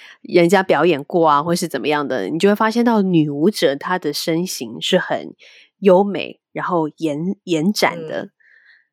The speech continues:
Speaker 1: 对，所以就是如果说对于身体有这样子的一个认知的时候，
Speaker 2: 嗯。
Speaker 1: 那你身体有这样的习惯，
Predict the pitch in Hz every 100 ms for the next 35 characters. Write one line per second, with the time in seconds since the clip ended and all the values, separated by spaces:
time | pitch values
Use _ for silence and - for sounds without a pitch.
0 | _ _ _ 170 151 - - 269 247 226
1 | 254 262 220 240 175 214 202 - 226 175
2 | 175 - 208 - 143 - 196 170 165 127
3 | 147 143 170 175 151 - 156 156 135 -
4 | 135 147 127 - - 190 190 175 156 147
5 | - 220 233 156 135 120 180 156 131 -
6 | 127 - 156 117